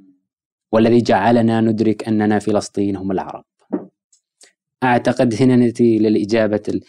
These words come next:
الأمرين. حين، آه، تعرض للاضطهاد وهو ما زال في فلسطين، لم يغادرها بعد، أدرك أنه عربي، ولهذا السبب، آه، كتب بطاقة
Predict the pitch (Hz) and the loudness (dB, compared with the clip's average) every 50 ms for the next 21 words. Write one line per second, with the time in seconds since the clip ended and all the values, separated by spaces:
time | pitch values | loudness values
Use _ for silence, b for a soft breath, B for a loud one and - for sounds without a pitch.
0 | b b b b b b - 98 95 85 87 90 85 80 - - - - _ _ | b b b b b b -8 -6 -6 -6 -8 -10 -14 -14 -16 -20 -20 -20 _ _
1 | b b b b b b b - 101 101 101 104 107 110 107 - 107 107 101 - | b b b b b b b -2 0 2 2 2 2 0 -2 0 0 0 0 0
2 | - - - - _ _ - _ _ _ - - 113 107 120 123 120 127 120 110 | 0 -6 -10 -14 _ _ -20 _ _ _ -4 -2 0 2 2 2 2 2 0 2
3 | 117 110 110 110 - - _ - 117 101 120 117 113 107 110 98 110 104 98 107 | 2 0 0 0 -2 -4 _ -4 -4 0 0 0 0 0 0 0 0 0 0 2
4 | 107 107 101 113 120 113 107 104 110 104 98 107 98 101 - - - - 104 104 | 2 0 2 2 2 2 2 0 -2 -2 -2 -2 -4 -4 -4 -6 -2 0 2 2
5 | 104 104 101 98 101 101 101 101 95 98 95 95 110 117 - 95 95 90 - 95 | 2 2 2 2 2 2 2 2 2 2 2 2 0 -2 -2 -2 -4 -2 -2 0
6 | 95 98 123 151 - _ _ _ _ _ _ _ _ _ _ _ _ _ _ _ | 0 0 -2 -4 -6 _ _ _ _ _ _ _ _ _ _ _ _ _ _ _
7 | _ _ _ _ _ _ _ _ _ _ _ _ _ - 107 98 117 107 - - | _ _ _ _ _ _ _ _ _ _ _ _ _ -4 -2 0 0 -2 0 0
8 | 113 117 117 113 110 110 120 113 104 120 123 113 95 - 80 - _ - 90 92 | 0 2 2 2 2 2 2 2 2 2 2 2 0 -2 -4 -10 _ -4 -2 -2
9 | 92 92 107 117 113 107 104 - - - - - 113 104 110 117 120 123 117 110 | 0 0 2 2 2 2 0 -4 -6 -8 -4 -2 -2 0 2 0 0 -2 -4 -8
10 | 104 - - 117 - - 139 127 - _ _ _ _ - _ _ _ - - 151 | -10 -8 -8 -10 -10 -10 -12 -16 -16 _ _ _ _ -20 _ _ _ -6 -4 -2
11 | 120 - 101 95 95 98 107 104 - - 127 127 117 - 117 - | -2 0 -2 -2 -2 -2 -4 -2 0 0 0 0 2 0 -2 -4